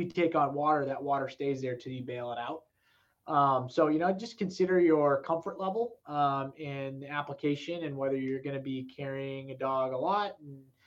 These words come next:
have a dog jump from the platform. Then if you're gonna have your dog jump off of the platform, um, then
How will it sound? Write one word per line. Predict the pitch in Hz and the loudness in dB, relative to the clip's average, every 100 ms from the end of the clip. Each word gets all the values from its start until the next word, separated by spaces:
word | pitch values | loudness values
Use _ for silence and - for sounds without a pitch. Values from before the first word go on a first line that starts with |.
| _ _ | _ _
have | 147 | 0
a | 139 | 2
dog | 143 135 131 | 2 2 -2
jump | 135 165 170 | 2 2 2
from | 160 | -8
the | 156 | -10
platform. | - 175 170 - 202 208 180 | 0 0 0 -2 -2 0 -2
Then | 139 | -4
if | 135 | -6
you're | 151 | -6
gonna | 175 | -4
have | 170 | -4
your | 156 | -2
dog | 147 151 151 151 | 0 2 0 -2
jump | 143 - | -4 -4
off | 147 156 147 | -6 -6 -6
of | |
the | 143 | -10
platform, | - 156 151 - 165 170 180 _ _ _ _ - | -4 -4 -4 -4 -2 -2 -6 _ _ _ _ -4
um, | 156 143 135 135 | 0 0 0 -4
then | 139 | -8